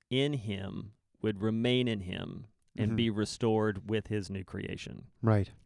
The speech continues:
Speaker 1: That's the gospel.
Speaker 2: Mm-hmm.
Speaker 1: This is a description of the persons of God.
Speaker 2: Yeah, and, and keep in mind, right, that the creeds, as we know them, these historical creeds, were written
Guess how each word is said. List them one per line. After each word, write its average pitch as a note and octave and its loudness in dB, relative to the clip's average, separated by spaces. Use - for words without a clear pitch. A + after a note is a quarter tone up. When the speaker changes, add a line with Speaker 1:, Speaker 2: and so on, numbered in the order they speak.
Speaker 1:
That's B2 6
the C#3 4
gospel. - -2
Speaker 2:
Mm-hmm. G#2 -6
Speaker 1:
This B2 0
is A#2 -2
a A2+ -4
description G2+ -6
of G2+ -8
the G#2 -8
persons - -10
of - -16
God. - -14
Speaker 2:
Yeah, D3 12
and, D#3+ 8
and D#3 4
keep F#3 6
in E3+ 8
mind, C3 8
right, A#2 6
that B2 6
the B2 6
creeds, C#3 6
as A2 2
we C#3 8
know A2 6
them, A2 2
these G#2+ 2
historical C3 4
creeds, G#2 0
were D3+ 4
written A2+ 4